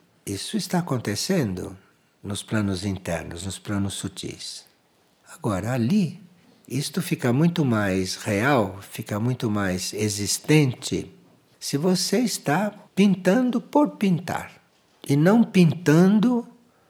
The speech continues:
para se convencer que é pintora,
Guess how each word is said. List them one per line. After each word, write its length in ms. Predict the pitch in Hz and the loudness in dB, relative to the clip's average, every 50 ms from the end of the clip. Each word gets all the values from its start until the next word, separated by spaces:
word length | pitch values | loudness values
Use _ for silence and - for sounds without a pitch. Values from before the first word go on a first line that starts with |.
| _ _ | _ _
para 560 | - 131 131 131 127 120 117 104 104 98 95 | 0 2 2 4 4 4 4 2 2 0 0
se 200 | 98 - - - | -2 -4 -4 -2
convencer 580 | - - 143 135 120 135 120 120 - - 120 113 | 0 2 2 2 4 2 2 2 2 2 0 0
que 140 | - - 107 | 0 -2 -4
é 20 | |
pintora, 800 | 95 - 113 104 107 - - 147 151 151 151 147 151 139 135 | -4 -2 -2 -4 -2 0 2 2 4 4 2 0 -4 -8 -10